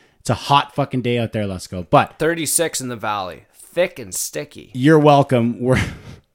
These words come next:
Speaker 1: we are back at the farmhouse, and
Speaker 2: It's hot in here.
Speaker 1: I put an A C in, and I had that sucker all the way up, like, all day, and it was an icicle when I first came in. Starting to warm up a little bit 'cause obviously we
Speaker 2: It's
Speaker 1: had
Speaker 2: all
Speaker 1: to
Speaker 2: the
Speaker 1: turn
Speaker 2: hot
Speaker 1: it off.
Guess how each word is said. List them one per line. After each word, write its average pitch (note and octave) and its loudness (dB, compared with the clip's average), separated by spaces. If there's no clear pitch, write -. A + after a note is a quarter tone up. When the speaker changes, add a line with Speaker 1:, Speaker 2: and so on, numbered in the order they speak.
Speaker 1:
we C#3+ 4
are C3+ 6
back C3 0
at D3+ 4
the G3 2
farmhouse, A2+ 0
and A#2+ 0
Speaker 2:
It's G2+ -12
hot A2 -10
in F2+ -16
here. A2 -12
Speaker 1:
I B2+ 2
put C3 -2
an B2 -2
A A#2+ 0
C B2+ -4
in, A2 -2
and G#2 -4
I G#2 -6
had G#2+ -4
that G#2 -6
sucker G#2 -8
all G#2+ 0
the G#2 -4
way G2+ -4
up, G2 -8
like, F#2+ -10
all A2+ 2
day, G2 -6
and G2+ -8
it G2+ -8
was G2 -10
an G2 -8
icicle G#2 -6
when F#2+ -6
I F2+ -8
first A#2 -6
came G#2 -6
in. F#2+ -6
Starting E3+ 2
to F3 4
warm D#3 4
up C3+ -2
a - -10
little C3+ 0
bit C#3+ -2
'cause A#2 -4
obviously A2+ -2
we A#2 2
Speaker 2:
It's A2+ 4
Speaker 1:
had E3+ 8
Speaker 2:
all E3+ 8
Speaker 1:
to D3 4
Speaker 2:
the B2 2
Speaker 1:
turn - 4
Speaker 2:
hot B2+ 2
Speaker 1:
it A#2 0
off. G#2 -2